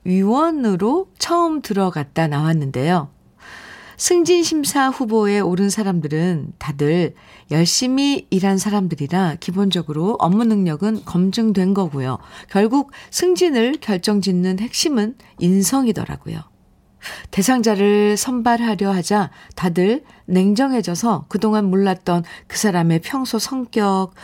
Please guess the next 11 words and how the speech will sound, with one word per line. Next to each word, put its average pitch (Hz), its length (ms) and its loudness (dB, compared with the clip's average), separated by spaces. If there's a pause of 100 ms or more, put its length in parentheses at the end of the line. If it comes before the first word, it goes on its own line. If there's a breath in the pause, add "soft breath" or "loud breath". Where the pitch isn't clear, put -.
(280 loud breath)
동료들의 196 540 4
평가가 220 800 -2 (180 soft breath)
신랄하게 285 680 0
나오는 151 400 -2
걸 139 400 -2
봤고요. 165 580 0
순간, 190 520 0 (680 loud breath)
"아, 151 880 0 (360 loud breath)
업무 196 260 4
능력을 170 560 2
떠나 160 500 -2